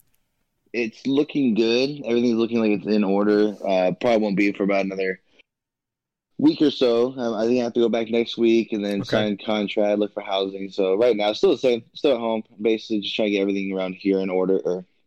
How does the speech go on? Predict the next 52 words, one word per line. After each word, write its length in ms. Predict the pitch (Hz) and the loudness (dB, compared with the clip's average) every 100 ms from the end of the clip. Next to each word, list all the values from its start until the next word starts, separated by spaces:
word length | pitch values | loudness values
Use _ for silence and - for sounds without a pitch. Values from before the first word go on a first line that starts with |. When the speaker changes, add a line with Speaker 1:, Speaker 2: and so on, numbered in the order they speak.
| - | -4
Speaker 1:
around 220 | 92 87 | -2 -2
my 100 | 90 | -4
house. 220 | 95 90 | -6 -4
I'm 80 | 95 | -4
not 160 | 82 90 | -6 -8
at 40 | |
home 160 | 92 87 | -10 -10
right 100 | 82 | -10
now, 180 | 90 87 | -10 -8
but 240 | 85 80 _ _ - | -10 -12 _ _ -2
get 100 | 127 | 0
everything 200 | 123 120 113 | 2 2 2
around 140 | 110 | 2
there 160 | 107 107 | 2 2
in 60 | |
order, 320 | 101 98 98 101 | 2 2 2 0
and 280 | 76 101 95 | -2 0 0
then, 180 | 92 | 0
uh, 300 | 90 87 90 92 _ _ _ _ _ - | 0 -2 -4 -8 _ _ _ _ _ -6
then 360 | 104 95 95 - | -2 -2 -4 -6
head 160 | 101 | -2
out 220 | 98 92 - | 0 0 0
there. 240 | 92 92 - _ - | -2 -4 -10 _ -14
So 100 | - 92 95 | -10 -8 -4
I 140 | 98 90 - _ _ _ - | -2 -4 -6 _ _ _ -2
am 120 | 101 | 0
anticipating 720 | 92 - 117 95 - 92 87 | 0 -2 -2 -4 -2 -2 -2
it. 120 | 85 65 | -4 -4
Like, 220 | 85 82 _ - - | -6 -6 _ -18 -6
I, 180 | 92 87 - | -4 -6 -4
I 120 | 95 90 | -2 -2
just 240 | - - | -4 -6
can't 240 | - 101 | -4 -4
wait 220 | 78 80 - | -4 -6 -6
to 60 | |
get 120 | 87 | -4
out 140 | 92 - - | -4 -6 -4
there. 380 | 127 151 - 226 - | -2 -2 -2 -4 -2
<laughs> 60 | |
Speaker 2:
Now, 220 | 190 175 | -2 2
how 140 | 180 190 | 0 2
Speaker 1:
I'm 60 | |
Speaker 2:
much 140 | - 117 | 2 2
Speaker 1:
over 100 | 208 | 4
it. 40 | |
Speaker 2:
longer 420 | 220 208 190 190 | 4 4 2 -2
do 100 | 165 170 | -2 -2
you 160 | 165 | -2
have 420 | 156 156 151 143 | -2 -4 -4 -4
on 220 | 131 135 123 | -2 -4 -6
paternity 580 | 123 - 143 156 127 | -10 -6 -4 -2 -4
leave? 420 | 95 101 - - | -4 -8 -10 -16